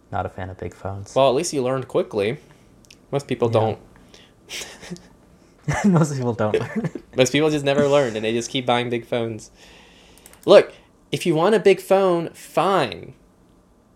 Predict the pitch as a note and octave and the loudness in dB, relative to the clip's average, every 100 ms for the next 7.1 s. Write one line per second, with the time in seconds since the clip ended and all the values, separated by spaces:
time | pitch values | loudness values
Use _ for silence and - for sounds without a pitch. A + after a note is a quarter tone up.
0 | _ _ C3+ F3+ F3 - - - _ _ | _ _ 4 4 4 -8 -20 -20 _ _
1 | _ - F3+ E3+ F3+ F#3+ C#3+ C3 C#3+ E3 | _ 6 6 6 0 0 0 4 8 8
2 | D3 D#3 E3+ F3+ A#2+ A2 G#2 - - - | 8 2 0 2 0 0 -6 -8 -12 -10
3 | - - C3 D3+ B2+ C#3+ C#3 - C#3 C3+ | -12 -6 0 2 4 4 4 0 -2 0
4 | C3 A2+ G#2 G#2+ B2 - A#2 G#3 - - | 0 -2 -4 -6 -6 -2 0 0 -2 -10
5 | - - - _ - C#3 D3+ D3+ D3+ D3+ | -14 -20 -20 _ 2 6 6 6 6 4
6 | D3+ C#3+ C#3 B2+ A#2 A#2 G#2+ G#2 G#2 G#2+ | 4 2 2 -2 -4 -2 -2 -4 -6 -8
7 | - | -12